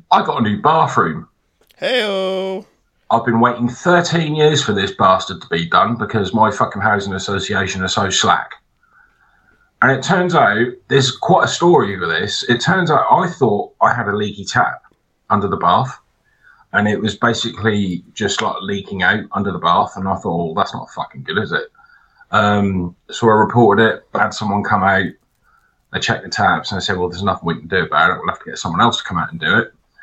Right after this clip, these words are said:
Speaker 1: So they send someone else out. Over the course of three days, I had to call them out three times because the leak was so bad. So then they said, "Right, we'll sort this out. We'll, you know, we'll shut this water off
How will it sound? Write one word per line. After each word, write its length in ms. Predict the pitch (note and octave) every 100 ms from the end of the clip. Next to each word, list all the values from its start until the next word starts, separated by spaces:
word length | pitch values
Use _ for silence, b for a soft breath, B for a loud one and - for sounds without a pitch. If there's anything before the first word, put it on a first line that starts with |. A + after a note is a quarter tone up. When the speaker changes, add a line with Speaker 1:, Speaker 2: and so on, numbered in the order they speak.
| b b
Speaker 1:
So 140 | - G#2+
they 80 | G#2+
send 240 | C#3+ B2+
someone 220 | B2+ A2
else 240 | G#2 F#2 D#2+
out. 180 | D2+ - _ _ _ _ _ _ _ _ - - _ _ -
Over 240 | C3 C3
the 380 | A#2+ A#2+ A#2+ A#2 -
course 460 | - B2 A#2 - -
of 120 | G#2+
three 320 | - A2+ A2 G#2
days, 340 | G2+ F#2+ F#2+
I 160 | G2 F#2
had 200 | G#2 -
to 60 | -
call 180 | G#2
them 140 | F2+ F#2+
out 200 | F2 -
three 260 | G#2+ A2+
times 560 | F2+ A2 - E2+ G#2 - b b b b
because 300 | - - G2
the 100 | -
leak 240 | F2 E2+ -
was 120 | -
so 200 | F#2+ E2+
bad. 400 | E2 G2 D#2+ D#2+ - - B B B -
So 240 | A#2+ A#2+
then 260 | A#2+ C#3+ C#3+
they 160 | B2 A#2
said, 320 | - A#2+ G#2+
"Right, 320 | A2+ G2+ -
we'll 160 | A2+ A#2
sort 320 | - F3 -
this 240 | A#2+ -
out. 300 | G#2 G2+ G2+ - -
We'll, 320 | G2+ G2 F#2+ _ A2
you 80 |
know, 180 | F#2+ F#2
we'll 140 | F#2 G2
shut 320 | - B2 -
this 180 | G#2 G#2
water 400 | F#2+ F2+ F#2+ F#2+
off 140 | F2